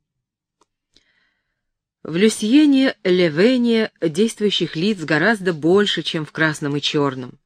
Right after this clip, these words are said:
Они более разнообразны, более подробно изучены и характеризуют большой круг общественных явлений. Но все же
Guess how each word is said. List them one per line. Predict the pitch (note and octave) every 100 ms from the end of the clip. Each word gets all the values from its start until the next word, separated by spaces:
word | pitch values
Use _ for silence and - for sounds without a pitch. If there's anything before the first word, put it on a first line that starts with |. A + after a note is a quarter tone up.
| _ _ _ _ _ _ _ _
Они | - A#3+ C4+
более | A#3+ B3+ B3
разнообразны, | A3+ G3+ G3 F3+ C#3 C3 C3+ C#3 C#3+ D3 _ _ - -
более | D3 E3 E3+
подробно | E3+ D#3+ F3 E3+ F3
изучены | D#3 E3 F#3+ - F3+ F3 - - -
и | D#3
характеризуют | - D#3 - D3+ C#3 D#3+ F3+ D3
большой | C#3 C3 - A3
круг | - D#3+ F#3+ -
общественных | D#3 - - E3 - D#3 C#3+ -
явлений. | C3+ B2+ C3+ C3 B2 A2+ _ _ _ _ _ _ _ _ _ _ _ _ _ _ _ -
Но | A3
все | - F4
же | D#4